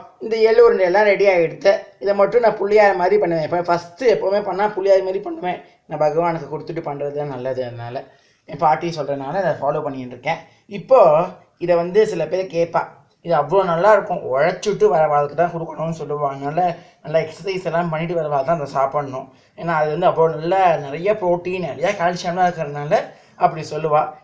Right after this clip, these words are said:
இது யாருனாலும் பண்ணி சாப்பிடலாம். அப்புறம் வந்து இன்னொரு முக்கியமான விஷயம், வெள்ளை எள்ளுல பண்ணா வருமா அப்படின்னு கேட்பேன். வெள்ளை எள்ளுல பண்ணா இந்த கருப்பு எள்ளுல பண்ற டேஸ்ட் கிடைக்கவே கிடைக்காது.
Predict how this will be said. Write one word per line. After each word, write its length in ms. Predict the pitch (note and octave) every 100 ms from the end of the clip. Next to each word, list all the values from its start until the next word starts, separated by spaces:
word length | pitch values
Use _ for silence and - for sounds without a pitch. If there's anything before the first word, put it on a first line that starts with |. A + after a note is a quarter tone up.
| -
இது 160 | D3+
யாருனாலும் 400 | D#3 E3 E3 G#3
பண்ணி 180 | G#3 D#3+
சாப்பிடலாம். 680 | E3 C#3 C3 - C3 B2+ - _
அப்புறம் 340 | - - B3+ A3+
வந்து 200 | G3 A3+
இன்னொரு 220 | G#3+ G3
முக்கியமான 500 | F3 F#3+ F#3 F3+ G3
விஷயம், 460 | D#3+ - D#3+ - - _ -
வெள்ளை 520 | D#3+ G3 B3+ B3+ G#3+
எள்ளுல 200 | G#3+ G3+
பண்ணா 300 | F3+ F3+ G#3
வருமா 460 | E3+ E3 E3 F3+ D#3+
அப்படின்னு 260 | D#3+ E3+
கேட்பேன். 540 | E3 D#3+ D#3 D#3 G#3 - - _
வெள்ளை 480 | - C#3+ E3 A3 A3+
எள்ளுல 280 | F#3 F3+ E3+
பண்ணா 320 | D#3 F3 G#3+
இந்த 380 | F#3+ E3+ F#3 F#3
கருப்பு 400 | F3+ F3+ F3+ B3
எள்ளுல 140 | G3+
பண்ற 240 | E3+ E3 D3+
டேஸ்ட் 320 | F3+ G3+ G3+ -
கிடைக்கவே 400 | D#3+ E3 E3+ F#3
கிடைக்காது. 720 | D3+ C#3+ D3 C#3 F3 C4